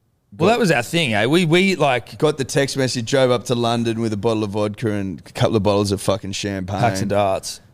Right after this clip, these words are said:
Speaker 2: Packs of darts. Had this, like, crazy fucking sex romp with these two girls and a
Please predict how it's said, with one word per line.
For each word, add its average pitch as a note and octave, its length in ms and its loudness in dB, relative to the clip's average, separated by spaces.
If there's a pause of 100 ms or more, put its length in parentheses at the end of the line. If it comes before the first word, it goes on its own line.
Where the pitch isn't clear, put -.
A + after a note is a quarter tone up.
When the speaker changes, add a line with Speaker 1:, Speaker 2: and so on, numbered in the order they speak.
Speaker 2:
Packs G#2+ 260 -2
of F#2 80 -8
darts. G2 560 -2 (180)
Had G#2+ 240 0
this, - 240 0
like, F#2+ 340 -2
crazy F#2+ 480 0
fucking F#2 380 -4
sex - 400 -2
romp F#2 120 0
with E2+ 80 0
these E2+ 140 -2
two F#2 220 0
girls F#2+ 320 2
and F2 100 -2
a D#2 120 -4